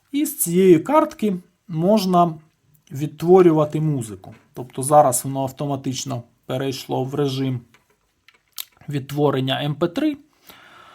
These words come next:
Е, інші формати я не пробував. Точно знаю, що флаг не працює. Е,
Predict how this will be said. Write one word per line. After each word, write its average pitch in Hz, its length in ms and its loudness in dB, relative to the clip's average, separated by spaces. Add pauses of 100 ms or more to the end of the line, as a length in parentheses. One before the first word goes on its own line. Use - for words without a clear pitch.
(400)
Е, 143 220 0
інші 226 300 4
формати 185 520 4
я 170 120 4
не 180 120 4
пробував. 208 640 4 (140)
Точно 220 400 4
знаю, 160 400 4
що 139 240 0
флаг 156 520 4
не 139 240 -4
працює. 214 720 -2 (1400)
Е, 135 80 -2